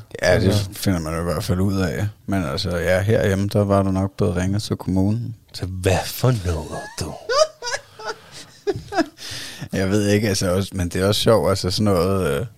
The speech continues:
Speaker 1: altså, jeg ved slet ikke, hvordan det er herhjemme, hvis man skulle, nu er det jo s-, slet ikke normalt at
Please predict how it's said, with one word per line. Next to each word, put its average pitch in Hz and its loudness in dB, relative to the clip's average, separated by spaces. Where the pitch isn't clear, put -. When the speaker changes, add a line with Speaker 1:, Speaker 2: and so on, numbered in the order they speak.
Speaker 1:
altså, 92 2
jeg 98 4
ved 104 4
slet 104 2
ikke, 98 2
hvordan 95 0
det 87 2
er 101 4
herhjemme, 90 2
hvis 95 -4
man 87 -2
skulle, 90 -4
nu 92 0
er 87 -2
det 87 -2
jo 82 0
s-, - -6
slet - -4
ikke 90 -4
normalt 85 -2
at 80 -2